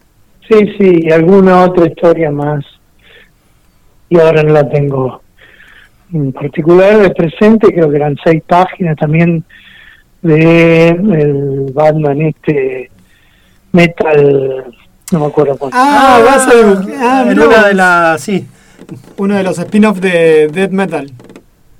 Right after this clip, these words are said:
Speaker 2: Una de esas
Speaker 1: Death
Speaker 2: cositas.
Speaker 1: Metal, sí. Se llamaba Dragon Lance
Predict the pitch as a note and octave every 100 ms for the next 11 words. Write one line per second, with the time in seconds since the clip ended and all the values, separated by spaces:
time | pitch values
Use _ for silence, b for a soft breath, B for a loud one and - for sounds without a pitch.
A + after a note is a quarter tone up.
0 | _ E3 E3 F3 F#3+ F#3+ E3+ D#3 E3 D#3
1 | D3+ - F3+ D3 - _ _ - G3 D#3+
2 | E3 D#3+ D#3+ D#3+ D#3 D3+ D3+ E3 D#3 D#3
3 | D#3 D#3+ D#3+ D3+ C3+